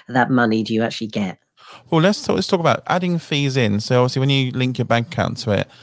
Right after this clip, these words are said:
Speaker 2: um, I've always put in, like, twenty pound at a time, and sometimes I put ten pound in. So let's say twenty pounds, you probably lose around about fifty p on transfer fees going in, basically. Transfer in between coins,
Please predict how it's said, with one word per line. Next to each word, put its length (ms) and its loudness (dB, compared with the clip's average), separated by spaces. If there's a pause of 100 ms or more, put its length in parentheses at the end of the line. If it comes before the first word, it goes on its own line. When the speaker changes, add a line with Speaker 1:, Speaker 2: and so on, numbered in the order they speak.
(240)
Speaker 2:
um, 280 2
I've 180 2
always 180 0
put 140 -8
in, 60 -4
like, 140 -2
twenty 280 -6
pound 220 -4
at 60 -8
a 80 -12
time, 320 0
and 80 -2
sometimes 300 -2
I 60 -6
put 100 -12
ten 200 -4
pound 240 -4
in. 160 -4
So 320 -2
let's 200 -2
say 240 -2 (460)
twenty 240 -4
pounds, 560 -2
you 80 -4
probably 320 -2
lose 100 -2
around 140 0
about 160 -2
fifty 280 -8 (180)
p 380 -2
on 300 -2
transfer 440 -4
fees 380 -4
going 260 -2
in, 200 -2
basically. 520 -6 (380)
Transfer 300 0
in 100 2
between 360 -2
coins, 580 -2